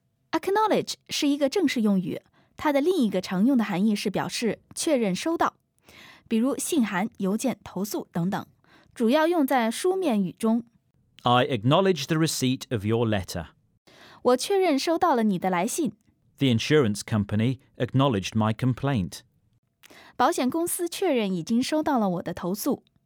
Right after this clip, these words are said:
Speaker 1: Acknowledge也可以表示感谢，尤其是对某人做出的贡献或帮助，表示认可和感激。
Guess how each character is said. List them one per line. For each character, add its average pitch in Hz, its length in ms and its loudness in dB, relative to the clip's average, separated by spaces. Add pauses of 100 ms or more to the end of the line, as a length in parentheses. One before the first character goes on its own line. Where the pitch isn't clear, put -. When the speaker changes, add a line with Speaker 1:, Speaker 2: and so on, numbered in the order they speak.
(580)
Speaker 1:
Acknowledge 262 640 0 (100)
也 208 160 -2
可 262 140 -4
以 320 100 0
表 180 180 -2
示 277 180 -6
感 175 240 -8
谢， - 340 -4 (360)
尤 285 160 2
其 381 160 0
是 359 260 0
对 294 280 0
某 190 220 2
人 180 200 0
做 330 160 0
出 320 180 -6
的 254 120 0
贡 311 200 0
献 233 220 -2
或 269 100 -6
帮 381 240 -4
助， - 280 -4 (220)
表 185 140 0
示 247 200 -4
认 294 200 0
可 - 200 -6
和 220 160 -6
感 156 200 -8
激。 247 260 -6